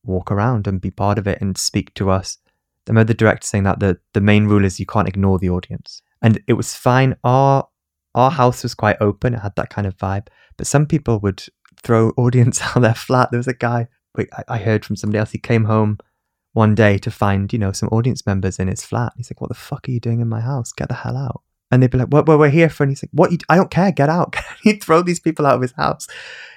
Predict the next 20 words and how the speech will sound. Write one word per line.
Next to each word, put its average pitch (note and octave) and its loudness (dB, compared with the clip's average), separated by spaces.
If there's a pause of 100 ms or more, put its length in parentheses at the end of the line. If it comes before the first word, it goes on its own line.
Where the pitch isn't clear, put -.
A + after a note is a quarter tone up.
It - -10
was D3 2
crazy. C#3+ 4 (420)
And, C3+ 6
um, B2 4 (300)
it - 2
was, D3 0 (420)
it D#3 4
was D3 4
a C3+ 0 (880)
bizarre, A#2+ 4
I A#2+ 2
don't A#2 4
think A#2 4
I'll A#2 4
ever A2+ 4
do G#2+ 2
anything G2 0
like F#2 -4
that. - -8